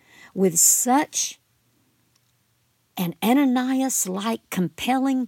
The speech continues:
vision that your obedience, like Ananias, is going to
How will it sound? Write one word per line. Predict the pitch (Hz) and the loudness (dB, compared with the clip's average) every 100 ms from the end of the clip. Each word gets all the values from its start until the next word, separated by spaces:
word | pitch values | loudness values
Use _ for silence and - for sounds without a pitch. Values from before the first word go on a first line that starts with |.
| - | -8
vision | 175 175 202 165 180 - - _ _ _ _ _ _ _ _ _ - - - _ | -6 0 0 -2 -6 -12 -20 _ _ _ _ _ _ _ _ _ -20 -20 -20 _
that | 196 175 | 0 0
your | 185 165 247 294 320 - | -4 -2 2 4 2 0
obedience, | 254 208 240 196 156 156 - - - _ - | -2 0 0 -2 -4 -8 -6 -6 -6 _ -6
like | 180 208 247 254 | 0 0 0 -2
Ananias, | 269 247 185 - - - - - _ _ _ _ _ | 0 -2 -4 -8 -12 -10 -10 -12 _ _ _ _ _
is | 180 - | -2 -2
going | 196 196 | 0 0
to | 190 | -2